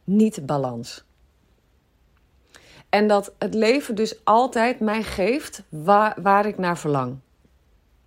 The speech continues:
En het enige wat ik daar dus voor hoef te doen, is mijn verlangen serieus nemen en de blokkades die ik daarover voel loslaten. En dat geldt dus ook als het gaat over je liefdesleven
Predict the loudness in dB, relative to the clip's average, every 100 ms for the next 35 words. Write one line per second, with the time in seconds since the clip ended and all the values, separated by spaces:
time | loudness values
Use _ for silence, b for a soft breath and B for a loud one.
0 | _ _ _ -6 -6 -6 0 4 4 2
1 | 0 -4 -6 0 2 2 -2 -6 -4 -4
2 | -6 -4 -2 0 -2 B B B 0 0
3 | 0 -4 -2 4 4 4 -2 -4 b _
4 | -6 -2 0 2 0 0 -4 -2 -2 -4
5 | -6 b b -4 -2 -2 -2 -4 0 2
6 | 2 -2 -4 -4 -2 -2 -2 -4 -6 -8
7 | -10 -6 -2 -2 -4 -4 -4 -4 -8 b
8 | b _ -4 -4 -4 0 0 0 -4 -6
9 | _ 6 8 6 0 -2 -2 -4 -4 0
10 | 2 0 -2 -4 -4 -2 0 -2 -4 -2
11 | 0 -2 -6